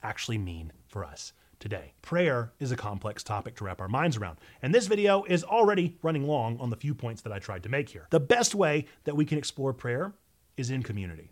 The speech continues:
I know I mention our Discord in every single one of these videos, but I, I really would recommend joining the server just to experience the community of prayer that exists in our prayer requests channel, because that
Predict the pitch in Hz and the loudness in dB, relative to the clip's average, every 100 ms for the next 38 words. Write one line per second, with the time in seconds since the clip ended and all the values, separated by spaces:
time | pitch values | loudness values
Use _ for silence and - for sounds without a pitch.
0 | - 233 269 277 247 240 185 226 190 175 | 6 8 10 10 8 6 8 6 6 4
1 | 175 - 180 165 147 131 123 110 190 180 | 4 6 6 6 2 0 -2 0 2 2
2 | 123 113 107 110 - 202 277 - 226 320 | 0 0 -2 0 0 -2 -2 -2 0 2
3 | 226 240 160 160 147 143 120 127 117 104 | 2 2 2 2 0 0 0 -2 -2 -4
4 | 107 90 - - - 233 262 254 294 220 | -6 -8 -12 -20 0 4 4 4 2 0
5 | - 160 165 165 156 151 - 143 175 190 | 0 4 6 6 4 0 2 4 6 6
6 | 180 - 110 113 110 113 104 135 123 - | 2 0 -4 -2 -2 -4 -4 -2 0 -2
7 | - - - - 123 110 - - 123 123 | -4 -6 -8 -8 -4 -4 -6 -8 -4 -4
8 | 117 101 92 - - - - _ - 107 | -4 -6 -6 -8 -10 -16 -20 _ -10 -8
9 | 90 - - - 165 - 135 196 226 - | -10 -14 -8 0 2 2 -2 -2 -4 -8